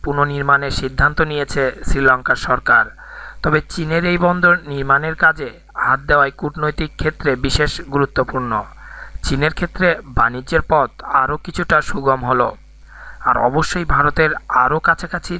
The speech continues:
চলে আসতে সুবিধা হলো চীনের। ভারত মহাসাগরে প্রতিপত্তি বাড়ানোর চেষ্টা করবে বেইজিং, তাই এ বন্দর নির্মাণে বিশেষ উৎসাহ রয়েছে চীনের। নিরানব্বই বছরের লিজে গুরুত্বপূর্ণ হাম্বান্তোতা বন্দর চীনকে দিয়েছে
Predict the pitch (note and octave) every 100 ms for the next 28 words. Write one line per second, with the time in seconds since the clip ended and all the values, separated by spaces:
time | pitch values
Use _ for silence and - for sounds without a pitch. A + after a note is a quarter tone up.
0 | - C#3+ C#3 C3+ - C3+ C3 - - C3+
1 | C3+ C#3+ C#3 C3 A#2 - - C#3 B2+ A#2+
2 | A2 - - - - - A#2 C3 C#3 -
3 | G3 G3 F#3+ F#3 F#3+ F#3 - - - -
4 | D3 D#3+ D#3+ E3+ - E3+ D#3 C3+ C#3+ E3
5 | - E3 - D#3+ D#3+ C#3 A2+ A#2 C3+ C3+
6 | B2+ B2 G#2 - - - - - C#3 D3
7 | E3 E3 E3 E3 E3 D#3+ D#3+ D#3+ D#3+ -
8 | - B2+ - D#3 - C#3 B2+ - D3 D#3
9 | D#3+ D3+ - B2 - - B2+ A#2+ G#2+ -
10 | - - - - - - C3+ C#3 E3+ F#3+
11 | F#3+ F#3 F3+ F#3 F3+ F3+ E3+ E3+ C3+ A#2
12 | - D3+ D3 - D#3 E3+ E3 E3 - C3
13 | B2+ C#3 C#3+ D#3 F#3+ F#3 F#3 E3+ B2 -
14 | - D#3 D3+ E3 D#3 D3+ C#3+ -